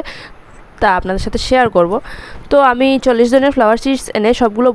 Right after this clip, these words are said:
বসাইনি, উম, বসিয়েছি উনিশ ধরনের ফ্লাওয়ার শিটস। আর বসানোর পর ছ সাত ধরনের ফ্লাওয়ার শিটস জার্মিনেট হয়েছে আর বাকিগুলো জার্মিনেট হয়নি। আর তার মধ্যে শুধু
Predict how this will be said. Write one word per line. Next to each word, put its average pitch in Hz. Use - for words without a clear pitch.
বসাইনি, 214
উম, -
বসিয়েছি 247
উনিশ 233
ধরনের 240
ফ্লাওয়ার 196
শিটস। 214
আর 190
বসানোর 302
পর 208
ছ -
সাত 320
ধরনের 302
ফ্লাওয়ার 240
শিটস 277
জার্মিনেট 226
হয়েছে 240
আর 285
বাকিগুলো 214
জার্মিনেট 202
হয়নি। 175
আর 185
তার 269
মধ্যে 233
শুধু 247